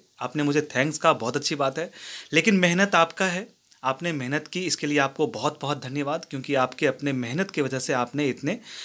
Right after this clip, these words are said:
मार्क्स लेकर के आए हैं। मेरा काम है सजेशन देना, मैंने सजेशन दिया, लेकिन पढ़ाई, नोट्स की पढ़ाई या सेल्फ मटेरियल से पढ़ाई आपने की और ये आपके मेहनत का फल है, इसके लिए आपको बहुत-बहुत धन्यवाद।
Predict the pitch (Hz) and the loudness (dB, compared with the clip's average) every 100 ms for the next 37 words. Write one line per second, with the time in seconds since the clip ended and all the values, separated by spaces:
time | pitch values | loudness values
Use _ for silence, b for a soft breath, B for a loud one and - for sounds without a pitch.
0 | B 127 131 190 - - 143 147 143 120 | B 2 4 4 2 -2 2 4 4 0
1 | 117 117 120 135 196 - B B B 165 | -2 0 0 -2 -8 -12 B B B 6
2 | 214 226 208 190 208 - 135 131 160 156 | 6 6 4 2 0 -2 -4 -4 -6 -6
3 | 147 147 170 131 135 131 120 104 156 147 | -8 -8 -12 -10 -8 -8 -6 -4 -4 -2
4 | 139 151 127 127 120 120 120 135 160 - | 0 0 0 -4 -4 -4 0 0 0 -4
5 | - 143 170 - 180 165 151 165 165 131 | 0 4 4 2 2 2 2 0 0 -2
6 | 113 - - 135 143 - B B B - | -4 -10 -4 -2 -2 -6 B B B -4
7 | 123 120 131 151 170 170 143 127 151 127 | -2 2 4 4 2 0 -2 2 2 2
8 | 113 139 147 170 202 139 135 175 147 - | 0 -2 -2 -2 -4 -2 2 4 4 4
9 | 160 123 120 - 165 165 117 127 - _ | -4 -6 -10 -6 -6 -4 -8 -8 -10 _
10 | _ _ B B B 143 175 156 143 196 | _ _ B B B -2 4 6 6 2
11 | 156 127 135 123 175 135 131 98 92 | -2 -4 -4 -4 -4 -4 -8 -8 -12